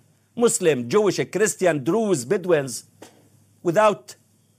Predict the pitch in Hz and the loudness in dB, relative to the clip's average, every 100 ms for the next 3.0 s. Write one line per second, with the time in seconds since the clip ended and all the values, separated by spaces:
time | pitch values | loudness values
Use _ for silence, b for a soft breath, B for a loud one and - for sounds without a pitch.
0 | - 160 175 202 233 - 180 180 160 180 | -4 0 0 2 2 0 -4 -2 0 0
1 | 208 220 180 - 160 180 147 190 220 226 | 2 0 -2 -2 -2 -2 -4 0 2 2
2 | - 185 165 175 185 226 196 170 123 | -2 -2 0 0 0 0 0 0 -2